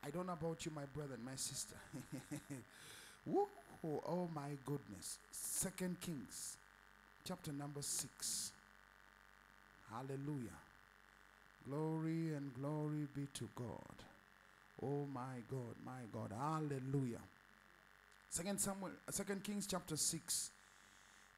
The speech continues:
And we are now down in verse, okay,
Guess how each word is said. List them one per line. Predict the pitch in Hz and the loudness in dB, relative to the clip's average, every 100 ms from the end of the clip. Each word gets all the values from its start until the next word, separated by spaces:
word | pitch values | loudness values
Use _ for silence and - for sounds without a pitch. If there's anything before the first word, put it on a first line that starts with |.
| - | 0
And | 165 165 160 147 - - - - | 4 4 2 0 -4 -16 -12 4
we | 156 180 | 6 8
are | 170 | 6
now | 185 220 214 185 | 4 4 2 0
down | 156 175 147 131 143 - - - - - - - - - | 2 2 2 0 -4 -14 -20 -20 -20 -20 -20 -20 -6 0
in | 156 147 117 | 2 2 4
verse, | 151 175 - - - - - - - - - - - - - - - - 131 | 4 6 4 4 2 0 -6 -20 -20 -20 -20 -20 -20 -20 -20 -20 -20 -8 -6
okay, | - 170 147 | 2 4 4